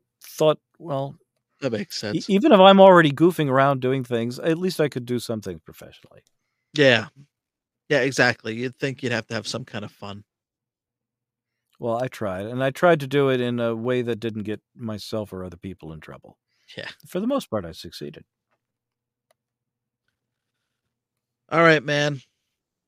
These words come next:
Speaker 2: Uh,
Speaker 1: Any
Speaker 2: what
Speaker 1: other
Speaker 2: else?
Speaker 1: candies you wanna talk about, or, uh?
Speaker 2: No, I, I, I think that we went from candy, we had our spiel about candy, but we actually made some sense of talking
Speaker 1: Well,
Speaker 2: about
Speaker 1: it's, it's
Speaker 2: the topic.
Speaker 1: post-covid, so is it still a good idea to put it out?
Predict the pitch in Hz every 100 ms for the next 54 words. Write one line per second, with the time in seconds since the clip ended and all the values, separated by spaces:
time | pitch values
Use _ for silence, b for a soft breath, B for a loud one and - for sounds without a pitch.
0 | - 143 131 135 131 135 131 _ _ _
1 | _ _ _ _ - 135 160 160 156 175
2 | 196 202 196 - 180 180 175 190 202 202
3 | 226 233 - 131 127 127 123 131 127 _
4 | _ _ _ 196 220 233 208 180 180 185
5 | 170 214 202 - 170 165 160 165 165 175
6 | 165 - 175 175 170 156 143 156 151 -
7 | - 156 156 151 - 170 156 147 131 135
8 | 135 - 147 131 131 - 135 117 - 135
9 | 127 113 113 110 _ _ _ _ _ _
10 | _ 165 170 156 143 117 113 - 143 -
11 | - 135 247 - - 202 180 120 95 -
12 | 131 123 127 - - 208 247 185 185 170
13 | 170 165 160 151 - 160 143 127 170 -